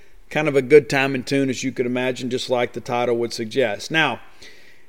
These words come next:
we're in the final four, and I believe that, without a doubt, these are the best four Quiet Riot songs. It's just a matter of what order we would all put them in.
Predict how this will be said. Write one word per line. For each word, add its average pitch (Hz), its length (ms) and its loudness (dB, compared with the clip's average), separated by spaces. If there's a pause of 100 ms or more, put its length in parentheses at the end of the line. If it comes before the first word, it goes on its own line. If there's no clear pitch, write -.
(140)
we're 160 140 8
in 226 100 8
the 233 80 6
final 202 320 6
four, 175 440 10
and 143 180 0
I 151 160 4
believe 160 420 6
that, 143 160 0
without 147 240 6
a 143 60 4
doubt, 139 400 4
these 143 240 2
are 139 320 4
the 135 100 2
best 135 320 -2
four 139 260 6
Quiet 135 380 2
Riot 127 380 -2
songs. 131 500 0
It's 120 140 -4
just - 180 -6
a 139 60 -4
matter 131 340 0
of 120 140 0
what 135 280 4
order 160 420 6
we 131 100 4
would 131 160 2
all 120 160 2
put 127 240 -4
them 120 180 0
in. 117 300 -2